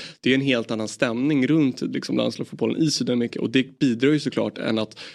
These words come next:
åttiotusen på Wembley ska sitta och applådera när, när England gör ett noll i nittiofjärde. Det är ju något helt annat.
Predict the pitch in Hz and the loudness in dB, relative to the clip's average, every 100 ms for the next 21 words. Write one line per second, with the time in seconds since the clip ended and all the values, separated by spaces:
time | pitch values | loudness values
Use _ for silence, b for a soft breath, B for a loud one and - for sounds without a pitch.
0 | B B 135 - 127 117 113 117 123 127 | B B -4 0 0 0 0 2 2 2
1 | 117 110 113 117 - 113 113 117 113 110 | 0 0 -2 -4 -2 -2 0 -2 0 -2
2 | 110 110 117 117 117 113 113 110 113 - | 0 -2 0 0 2 2 0 0 2 0
3 | 113 - 175 139 117 - - - - - | -2 0 2 2 0 -4 -6 -6 -6 -2
4 | 123 120 143 147 - - - 127 139 147 | 0 2 2 0 -2 -6 -2 0 0 -2
5 | - | -8